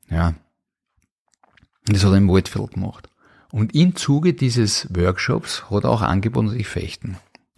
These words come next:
Weil das eben dazugehört, dieses im Jetzt sein und so. Da war immer am Vormittag, war von neun in der Früh bis um zwölf Uhr, war nur Fechten.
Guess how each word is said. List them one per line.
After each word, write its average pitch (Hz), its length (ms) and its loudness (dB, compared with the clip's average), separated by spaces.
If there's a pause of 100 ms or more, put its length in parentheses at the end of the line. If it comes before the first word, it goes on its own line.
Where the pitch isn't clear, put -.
Weil 92 100 2
das 95 180 0
eben 104 220 4
dazugehört, - 640 -4
dieses 90 480 -2 (480)
im 98 160 2
Jetzt 101 380 2
sein 113 200 2
und 117 120 0
so. 117 120 0
Da 104 160 2
war 98 100 4
immer 131 240 4
am 117 120 4
Vormittag, 135 520 0
war 110 140 2
von 95 180 -2
neun 92 180 -2
in 127 120 0
der 127 100 -4
Früh 113 360 2
bis 107 240 -2
um 95 260 0
zwölf 104 320 0
Uhr, 120 180 4 (300)
war 98 120 2
nur 139 200 0
Fechten. - 540 -2